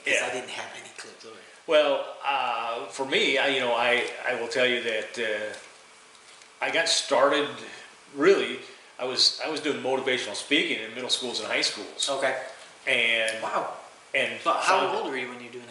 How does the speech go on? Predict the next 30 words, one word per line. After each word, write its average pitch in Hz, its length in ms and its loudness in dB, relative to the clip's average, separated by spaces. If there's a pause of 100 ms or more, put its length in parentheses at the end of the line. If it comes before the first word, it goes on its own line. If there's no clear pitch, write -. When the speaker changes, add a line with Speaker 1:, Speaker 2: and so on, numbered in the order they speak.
Speaker 1:
it? - 640 -18
Speaker 2:
Um, 123 440 0 (320)
I 175 80 -2
was, 160 320 -4 (280)
uh, 127 80 -8
six. - 600 -2 (320)
Uh, 123 60 0 (280)
no. - 120 6
Speaker 1:
<laughs> - 60 2 (1800)
I 240 100 6
was - 80 4
Speaker 2:
I 214 100 6
Speaker 1:
saying - 40 2
Speaker 2:
was, 285 160 6
Speaker 1:
motivational 269 540 2
Speaker 2:
I 208 180 4
was 156 120 2
an 151 80 0
Speaker 1:
speaking 220 200 0
is 175 100 2
Speaker 2:
in-, - 140 -6
I 170 100 4
was 147 120 2
an 139 100 0
inspiration. 143 720 0
Like - 120 -8
I - 20 2
Speaker 1:
Okay. 220 120 0
Speaker 2:
said. - 840 -6
Uh, 120 280 2